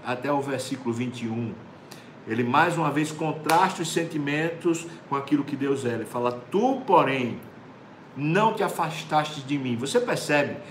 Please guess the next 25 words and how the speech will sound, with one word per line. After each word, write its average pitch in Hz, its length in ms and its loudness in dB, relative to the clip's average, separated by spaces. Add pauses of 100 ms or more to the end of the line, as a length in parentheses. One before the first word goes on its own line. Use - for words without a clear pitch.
(280)
Quando 185 200 4
ele 190 100 4
começou 185 560 4
a 214 40 8
abrir 165 280 2
o 190 80 -2
coração 156 560 0
pra 143 160 -4
Deus, 131 260 0
rasgando 156 800 2
as 143 160 -2
entranhas, 127 720 -4 (320)
ele 139 120 2
começa 165 540 0
a 160 40 -4
sentir 180 680 -2
de 160 160 0
novo 151 280 0
a 139 60 2
presença 135 480 0
de 117 140 -4
Deus. 117 460 0 (480)
É 151 80 2
que 202 100 0
esse 196 220 0